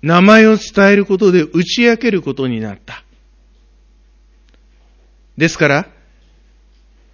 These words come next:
ステップ三、悪霊は答えざるを得ない。相手はごまかしが効かない方であることを彼はとうに分かっている。だから言う。「レギオン。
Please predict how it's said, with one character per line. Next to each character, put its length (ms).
ス 120
テ 100
ッ 140
プ 120
三、 320
悪 320
霊 200
は 160
答 380
え 80
ざ 200
る 160
を 100
得 80
な 160
い。 100
相 200
手 120
は 240
ご 180
ま 120
か 140
し 120
が 140
効 140
か 120
な 140
い 60
方 240
で 100
あ 60
る 80
こ 120
と 140
を 60
彼 200
は 140
と 200
う 60
に 80
分 140
か 140
っ 40
て 180
い 100
る。 100
だ 120
か 140
ら 60
言 180
う。 60
「レ 240
ギ 260
オ 60
ン。 80